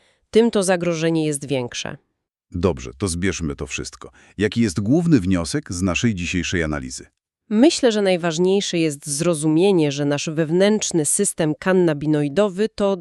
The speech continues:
Speaker 1: delikatny, precyzyjny mechanizm, a T H C działa na niego z ogromną, zaburzającą siłą. To nie jest łagodne uzupełnienie,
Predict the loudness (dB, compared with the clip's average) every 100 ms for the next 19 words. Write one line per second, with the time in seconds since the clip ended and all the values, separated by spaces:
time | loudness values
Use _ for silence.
0 | -8 0 2 2 0 -2 -2 0 -2 -2
1 | -2 -4 -4 0 4 6 4 2 0 -4
2 | -2 -4 -2 -2 -2 -16 -20 -8 -6 -2
3 | 0 0 -2 0 0 4 4 4 4 4
4 | 2 2 -2 -4 0 4 4 4 4 2
5 | 2 0 0 0 2 2 -2 -6 -6 -4
6 | -2 -4 -8 _ _ _ -20 -12 0 4
7 | 6 4 2 2 2 4 2 2 2 0
8 | 0 -8 -6 -4 -4 -4 -4 -6